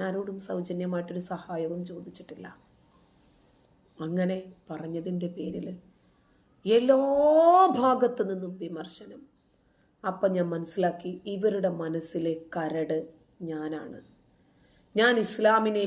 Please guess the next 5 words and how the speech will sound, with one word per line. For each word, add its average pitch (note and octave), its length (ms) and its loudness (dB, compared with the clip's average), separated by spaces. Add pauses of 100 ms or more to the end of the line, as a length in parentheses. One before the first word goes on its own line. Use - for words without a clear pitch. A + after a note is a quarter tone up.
വിമർശിക്കുന്നു F3+ 800 -2 (200)
എന്നതാണ് D#3+ 580 -6
ഇവരുടെ D#3 380 -4
പ്രശ്നം. - 380 -12 (1040)
രണ്ട് E3 200 -2